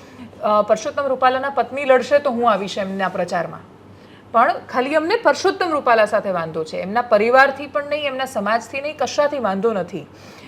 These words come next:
પણ તમને વાંધો નથી, પણ ઉમેદવારની તો એક જાતિ છે જ.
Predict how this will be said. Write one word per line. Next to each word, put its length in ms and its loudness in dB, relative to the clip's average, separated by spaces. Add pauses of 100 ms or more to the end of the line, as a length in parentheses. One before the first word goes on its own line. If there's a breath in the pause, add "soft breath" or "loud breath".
(220 soft breath)
પણ 120 4
તમને 340 0
વાંધો 300 6
નથી, 200 4
પણ 200 2
ઉમેદવારની 500 6
તો 100 -2
એક 120 0
જાતિ 340 0
છે 280 0
જ. 60 -6